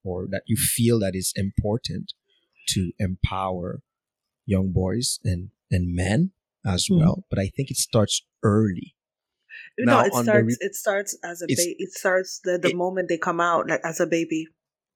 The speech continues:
Speaker 1: Right. It start, it starts early, and, and that's, that's the
Speaker 2: Uh-huh.
Speaker 1: training, and that, that, and that's, that's why it is good that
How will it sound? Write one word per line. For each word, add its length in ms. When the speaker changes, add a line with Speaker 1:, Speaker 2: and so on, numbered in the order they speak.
Speaker 1:
Right. 280
It 80
start, 280
it 100
starts 340
early, 260
and, 140
and 160
that's, 180
that's 240
the 60
Speaker 2:
Uh-huh. 160
Speaker 1:
training, 560
and 140
that, 160
that, 300
and 260
that's, 320
that's 240
why 100
it 60
is 180
good 260
that 160